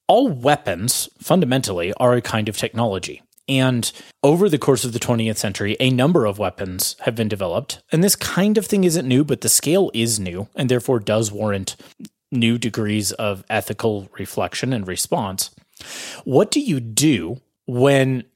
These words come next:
a horror of a technology is developed? And whatever you think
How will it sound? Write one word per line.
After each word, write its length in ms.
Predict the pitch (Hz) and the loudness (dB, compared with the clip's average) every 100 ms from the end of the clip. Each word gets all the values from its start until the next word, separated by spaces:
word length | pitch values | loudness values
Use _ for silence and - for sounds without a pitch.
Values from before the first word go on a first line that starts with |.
| 135 | 2
a 420 | 123 113 107 104 - _ - | 4 4 0 -4 -12 _ -8
horror 640 | - 190 220 135 95 87 - | 2 6 6 4 0 -4 -2
of 140 | 131 120 | 0 2
a 100 | 110 | 0
technology 720 | 131 123 113 98 98 101 92 | -2 -2 -2 0 -2 -4 -4
is 160 | 87 | -4
developed? 600 | 117 98 85 - _ - - _ | -4 -4 -6 -6 _ -16 -16 _
And 320 | 135 131 120 - - - - _ - _ - | 2 4 2 -4 -14 -20 -20 _ -20 _ 2
whatever 360 | 143 175 226 202 151 | 4 6 4 0 -2
you 320 | - 113 131 135 | -6 0 2 0
think 420 | - 127 127 | 0 0 0